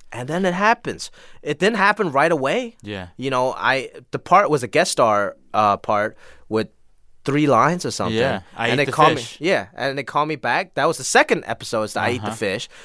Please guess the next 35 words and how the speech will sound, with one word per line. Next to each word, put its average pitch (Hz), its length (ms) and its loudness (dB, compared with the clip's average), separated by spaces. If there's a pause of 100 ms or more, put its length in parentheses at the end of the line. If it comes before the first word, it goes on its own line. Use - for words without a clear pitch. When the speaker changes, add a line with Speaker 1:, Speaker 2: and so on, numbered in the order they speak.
(120)
Speaker 1:
The 135 80 0
third 175 240 6
episode 113 560 0
was 98 340 -6
just - 240 -8
me 117 80 -4
saying 107 320 -2
no 101 240 0
and 98 140 -4
no, 98 140 0
like, 92 200 -4
three 101 220 -8
times 101 400 -2
to 98 200 -4
Speaker 2:
<laughs> - 100 -8
Speaker 1:
T 98 100 -4
J. 85 260 -4 (480)
Those - 480 -2
f-, - 140 -20 (180)
three 160 220 2
episodes 147 420 2
I 117 80 2
was 113 140 -2
in 117 100 0
the 104 80 -6
first 127 220 -2
season, 135 240 -6
I 110 80 -4
got - 160 -2
paid 131 160 0
nine 117 180 0
hundred 113 220 -4
bucks 117 220 -2
per 110 140 0
episode 101 480 -4